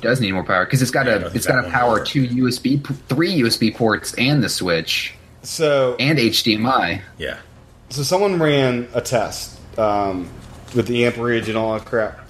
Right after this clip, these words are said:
Speaker 3: So this battery I picked up here,
Speaker 1: <laughs>
Speaker 3: the rav Power, which functions also as a U S B hub for MacBooks, um,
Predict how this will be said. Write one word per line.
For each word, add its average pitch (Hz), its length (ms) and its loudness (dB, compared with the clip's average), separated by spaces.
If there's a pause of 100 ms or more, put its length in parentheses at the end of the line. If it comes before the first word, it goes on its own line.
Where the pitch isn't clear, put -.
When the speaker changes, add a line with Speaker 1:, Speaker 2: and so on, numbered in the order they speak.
(420)
Speaker 3:
So - 160 -2
this 165 200 2
battery 127 600 2
I 107 80 2
picked - 260 0
up - 260 2
here, 95 220 -2 (440)
Speaker 1:
<laughs> 185 380 -10
Speaker 3:
the 113 80 -4
rav 143 480 0
Power, 120 600 0 (540)
which 113 380 -2
functions 151 680 0
also 127 360 2
as 113 400 2
a 107 200 4
U 110 120 0
S 104 80 -2
B 107 120 -8
hub 107 260 0
for 107 240 -4
MacBooks, 101 640 -4 (840)
um, 98 560 0